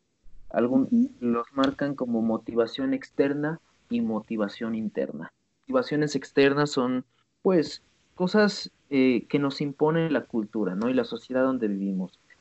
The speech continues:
Speaker 1: El dinero, los lujos, el estatus, incluso a lo mejor podría ser como,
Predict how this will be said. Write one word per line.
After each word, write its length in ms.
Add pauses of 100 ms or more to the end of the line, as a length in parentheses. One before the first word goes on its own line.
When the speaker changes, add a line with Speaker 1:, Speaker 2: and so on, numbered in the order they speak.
Speaker 1:
El 200
dinero, 840
los 320
lujos, 800
el 120
estatus, 1040 (340)
incluso 460
a 20
lo 100
mejor 340
podría 380 (100)
ser 200
como, 680